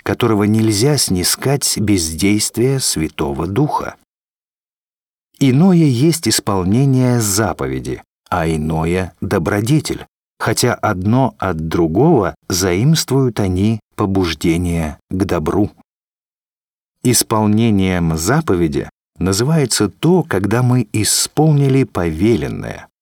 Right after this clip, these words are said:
а добродетелью — то, когда сделанное поистине угодно Богу.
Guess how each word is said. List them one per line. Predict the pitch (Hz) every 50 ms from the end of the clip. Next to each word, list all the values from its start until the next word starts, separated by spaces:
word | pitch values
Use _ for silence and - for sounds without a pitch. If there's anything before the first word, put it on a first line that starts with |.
| _ _ _
а | - 98 95
добродетелью — | 87 104 104 101 98 110 120 123 127 175 214 208 - - - 76 71 - - - - _ _ _ _ _ -
то, | - 170 185 151 -
когда | - 101 87 90 92 98 95 90
сделанное | 82 80 82 85 80 82 113 156 190 175 131 104 82 76 69 - - -
поистине | - - 87 82 85 95 120 143 - - - - 117 117 117 120 117 107 - -
угодно | - 98 82 73 71 85 76 69 65 80 78 78
Богу. | 76 69 - - - - - -